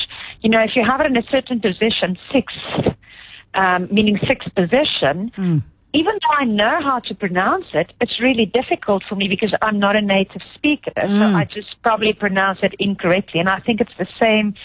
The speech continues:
Speaker 1: kind of thing that's happening there.
Speaker 2: Okay, another one, uh, says, "My son is growing up in Venda and Zulu speaking households.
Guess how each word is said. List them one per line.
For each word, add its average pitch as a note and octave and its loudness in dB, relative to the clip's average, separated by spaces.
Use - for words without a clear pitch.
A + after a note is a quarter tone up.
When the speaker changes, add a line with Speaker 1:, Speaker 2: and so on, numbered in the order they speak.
Speaker 1:
kind G#3 2
of G3+ -2
thing F#3+ -2
that's F#3 0
happening F3+ -4
there. D3+ 2
Speaker 2:
Okay, G3+ 4
another G#3 2
one, G3+ 2
uh, F3 2
says, D#3+ -4
"My F#3 0
son B3 2
is B3+ 0
growing F#3+ 2
up F#3 0
in F3+ 2
Venda G#3+ 4
and F3 2
Zulu F#3 4
speaking E3+ -2
households. D3 0